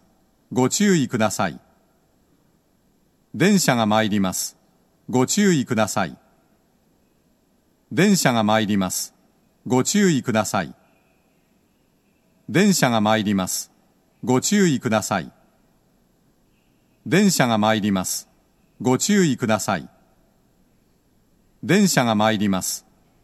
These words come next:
ご注意ください。電車が参ります。ご注意ください。電車が参ります。ご注意ください。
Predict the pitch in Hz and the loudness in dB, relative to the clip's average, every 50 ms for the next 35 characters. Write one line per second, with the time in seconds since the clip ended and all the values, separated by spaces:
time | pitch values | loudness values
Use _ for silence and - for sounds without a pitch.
0 | _ - - 110 127 127 - - 202 208 196 175 139 117 - 120 110 107 98 - | _ -12 -4 -2 0 0 0 0 0 2 2 2 2 0 -2 -2 -2 -2 -2 -2
1 | 107 92 73 62 - _ _ _ _ _ _ _ _ _ _ _ _ _ _ _ | -6 -6 -6 -8 -16 _ _ _ _ _ _ _ _ _ _ _ _ _ _ _
2 | _ _ _ _ _ _ _ _ _ _ _ _ _ _ _ _ _ _ - 104 | _ _ _ _ _ _ _ _ _ _ _ _ _ _ _ _ _ _ -6 -2
3 | 117 180 214 196 - - 139 120 113 107 104 107 110 110 98 107 98 95 92 - | 0 2 2 2 2 2 0 0 2 0 2 2 0 0 0 -2 -2 -2 -4 -6
4 | - - - _ _ _ _ _ _ _ _ _ _ - - 127 127 120 - - | -8 -10 -12 _ _ _ _ _ _ _ _ _ _ -6 -2 -2 0 0 0 0
5 | 202 202 180 156 123 - - 107 110 104 - - 101 82 71 - _ _ _ _ | 2 2 2 2 0 -2 -2 -2 -2 -2 -2 -4 -4 -4 -6 -12 _ _ _ _
6 | _ _ _ _ _ _ _ _ _ _ _ _ _ _ _ _ _ _ _ _ | _ _ _ _ _ _ _ _ _ _ _ _ _ _ _ _ _ _ _ _
7 | _ _ _ _ _ _ _ _ _ - - 110 160 208 202 180 - 151 127 117 | _ _ _ _ _ _ _ _ _ -12 -4 0 2 2 2 2 2 2 0 0
8 | 110 104 107 110 110 101 107 104 95 92 90 - - - - _ _ _ _ _ | 0 2 2 0 0 0 0 0 -2 -2 -4 -6 -10 -10 -14 _ _ _ _ _
9 | _ _ _ _ - - - 127 127 - - 202 208 196 175 135 117 - 120 110 | _ _ _ _ -10 -2 0 0 0 0 0 0 2 2 2 0 -2 -2 -2 -2
10 | 107 - - 107 92 69 62 | -2 -2 -2 -4 -4 -6 -8